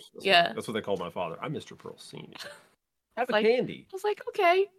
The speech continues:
Speaker 1: He was a nice, I think he
Speaker 2: But
Speaker 1: was a
Speaker 2: the
Speaker 1: nice
Speaker 2: thing
Speaker 1: old man.
Speaker 2: And I did, I did like the whole interaction with the one girl come in, in the first, the first time she meets him.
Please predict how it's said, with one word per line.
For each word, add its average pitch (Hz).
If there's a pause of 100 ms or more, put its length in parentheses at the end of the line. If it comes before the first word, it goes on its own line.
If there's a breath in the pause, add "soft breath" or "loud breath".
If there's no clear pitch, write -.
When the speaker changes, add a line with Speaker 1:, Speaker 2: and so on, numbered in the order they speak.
(400)
Speaker 1:
He 247
was 311
a 339
nice, 311
I 208
think 254
he -
Speaker 2:
But -
Speaker 1:
was 254
a -
Speaker 2:
the 196
Speaker 1:
nice 208
Speaker 2:
thing 214
Speaker 1:
old 202
man. 202 (340)
Speaker 2:
And 302
I 311
did, 339 (100)
I 294
did 294
like 302
the 302
whole 285
interaction 233
with 208
the 208
one 196
girl 185
come 190
in, 185 (180)
in 190
the 190
first, - (760)
the 208
first 208
time 202
she 214
meets 185
him. 196